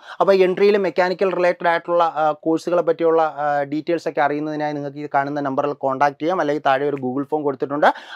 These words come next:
അതിൽ നിങ്ങൾ, ആ, ഡീറ്റെയിൽസ് എൻ്റർ ചെയ്ത് കഴിഞ്ഞാൽ അക്കാഡമിക് കൗൺസിലർ നിങ്ങളുമായി ബന്ധപ്പെടുന്നതായിരിക്കും. കോഴ്സിൻ്റെ ഡീറ്റെയിൽസും കാര്യങ്ങളും ഒക്കെ നിങ്ങൾക്ക്, ആ, പറഞ്ഞു തരുന്നതായിരിക്കും. ഓക്കെ,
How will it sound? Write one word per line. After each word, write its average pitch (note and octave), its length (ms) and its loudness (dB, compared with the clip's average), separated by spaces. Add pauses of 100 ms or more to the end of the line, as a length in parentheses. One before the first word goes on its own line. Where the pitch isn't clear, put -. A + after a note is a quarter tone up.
അതിൽ D3 240 0
നിങ്ങൾ, D3 260 2
ആ, C3+ 280 -2
ഡീറ്റെയിൽസ് C3+ 480 -4
എൻ്റർ C3 220 -4
ചെയ്ത് C#3 280 -4
കഴിഞ്ഞാൽ C3+ 300 0
അക്കാഡമിക് C3 400 -2
കൗൺസിലർ B2+ 440 -4
നിങ്ങളുമായി C3 340 -2
ബന്ധപ്പെടുന്നതായിരിക്കും. B2+ 840 -2 (200)
കോഴ്സിൻ്റെ E3+ 360 0
ഡീറ്റെയിൽസും D3 480 -4
കാര്യങ്ങളും C3+ 320 -2
ഒക്കെ - 200 -4
നിങ്ങൾക്ക്, C3+ 400 -2 (320)
ആ, A#2+ 380 0
പറഞ്ഞു A#2 200 -4
തരുന്നതായിരിക്കും. G2 480 -12 (100)
ഓക്കെ, F3 160 -4